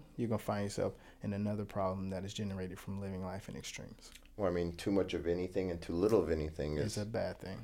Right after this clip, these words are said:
Speaker 2: it's a bad thing. So that's why we talk about balance, and, and,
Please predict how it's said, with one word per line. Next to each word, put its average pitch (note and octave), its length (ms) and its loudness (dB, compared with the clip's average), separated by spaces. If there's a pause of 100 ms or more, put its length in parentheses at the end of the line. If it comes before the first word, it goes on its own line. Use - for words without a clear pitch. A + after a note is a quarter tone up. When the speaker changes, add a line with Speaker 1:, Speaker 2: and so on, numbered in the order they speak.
(100)
Speaker 2:
it's - 100 -18
a - 20 -16
bad D#2+ 320 2
thing. G2+ 240 -2 (160)
So - 200 -2
that's D2+ 260 4
why B1 100 0
we D2 140 0
talk - 280 0
about C#2 340 0
balance, G1+ 440 -2
and, D#2+ 220 -4 (140)
and, - 320 -4